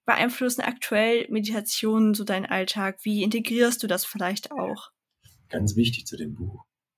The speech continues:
Speaker 2: Das ist in dem Buch, ich hab's grad vorhin, bevor wir gestartet sind, so gesagt, da steht, dieses Buch ist für,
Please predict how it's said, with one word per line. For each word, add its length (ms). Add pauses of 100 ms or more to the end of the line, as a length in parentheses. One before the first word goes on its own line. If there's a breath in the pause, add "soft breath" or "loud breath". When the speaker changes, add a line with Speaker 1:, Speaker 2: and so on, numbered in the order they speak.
(260)
Speaker 2:
Das 200
ist 920
in 100
dem 140
Buch, 260
ich 100
hab's 180
grad 240
vorhin, 400
bevor 220
wir 80
gestartet 400
sind, 100
so 120
gesagt, 340
da 60
steht, 320 (260 loud breath)
dieses 260
Buch 200
ist 140
für, 120